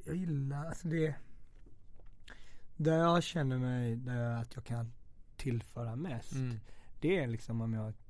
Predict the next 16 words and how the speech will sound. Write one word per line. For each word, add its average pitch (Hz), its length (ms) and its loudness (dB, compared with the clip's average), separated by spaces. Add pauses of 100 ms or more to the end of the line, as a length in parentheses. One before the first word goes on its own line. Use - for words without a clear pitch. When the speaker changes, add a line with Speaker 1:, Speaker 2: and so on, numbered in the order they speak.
(260)
Speaker 2:
Är 117 160 -2
där 110 220 2
liksom? - 280 -6
Speaker 1:
är 127 200 0
på 120 220 -4
spe-, - 200 -4
som 165 140 2
igår 170 280 6
så - 100 -4
körde 151 240 0
vi 127 400 0 (140)
turkey-middagen, 117 680 0 (100)
eh, 135 100 -4
Thanksgiving-middagen 113 680 0
i - 20 -2
Göteborg. 127 420 -2